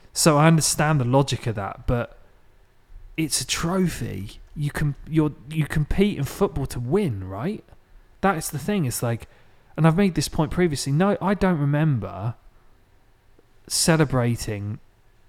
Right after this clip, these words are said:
a year after, uh, coming fourth in the league to get Champions League and not winning a trophy that year. The, the, the instant gratification you get from, "Oh, okay, that means we can afford better players for next season."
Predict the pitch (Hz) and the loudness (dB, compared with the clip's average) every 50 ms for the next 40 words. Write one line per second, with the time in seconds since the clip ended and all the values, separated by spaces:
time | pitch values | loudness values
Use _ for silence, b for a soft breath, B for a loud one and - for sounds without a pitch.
0 | _ _ - - - - - - 131 131 127 139 139 135 131 127 123 123 120 117 | _ _ -20 -20 -20 -18 -4 -2 0 2 4 6 6 6 6 6 6 4 4 2
1 | 113 - - - - 101 98 101 101 101 - - _ _ _ _ _ _ 127 120 | 2 -2 -4 -8 -8 -6 -6 -6 -6 -6 -8 -12 _ _ _ _ _ _ -2 -2
2 | 120 - - 143 139 123 - - - 143 127 120 107 - - 123 113 110 113 117 | -2 0 0 0 0 0 0 -2 -2 0 0 0 -2 -4 -4 -4 -2 -2 0 0
3 | 110 104 104 101 - - - - 104 - - 135 113 101 113 110 104 110 113 107 | 0 -2 -4 -6 -8 -8 -8 -8 -8 -8 -8 -8 -6 -6 -6 -6 -4 -4 -4 -4
4 | 107 104 110 110 - 107 107 107 104 104 101 - 117 110 110 104 - 110 107 101 | -4 -4 -6 -6 -6 -6 -8 -6 -8 -8 -8 -6 -4 -4 -4 -4 -6 -8 -10 -8
5 | 95 - - - - - - 113 - b b b b b b b b - 139 135 | -10 -12 -12 -14 -14 -14 -14 -14 -16 b b b b b b b b 0 0 0
6 | - - 135 131 135 127 113 - - - 127 131 127 127 135 131 - 156 185 180 | 0 -2 -2 0 0 0 -2 -4 -10 -14 -16 -10 -6 -4 -4 2 2 2 4 4
7 | - - 143 127 110 107 - - - - - - - - 117 98 - - 117 - | 2 -2 -2 -4 -6 -6 -10 -14 -20 -20 -20 -6 -2 -2 0 0 -2 -6 -8 -8
8 | - - 113 110 101 95 - - 110 101 - 113 104 - - - 110 107 101 101 | -8 -6 -6 -4 -6 -6 -8 -10 -10 -8 -6 -8 -8 -8 -10 -10 -10 -8 -8 -10
9 | 101 - - 127 123 104 101 107 - 107 - - 107 101 98 98 113 110 113 113 | -10 -8 -6 -4 -4 -4 -4 -6 -8 -8 -6 -4 -4 -4 -4 -4 -4 -4 -4 -4
10 | 104 107 113 110 - 117 110 - - 123 113 101 - 113 104 - - - 131 113 | -2 -4 -4 -4 -2 -4 -4 -4 -4 -6 -4 -4 -4 -4 -4 -2 0 0 2 2
11 | 110 - - 131 147 156 - - - - 101 98 92 98 95 92 95 | 0 0 0 0 0 -2 -2 -6 -8 -8 -8 -10 -10 -10 -10 -10 -12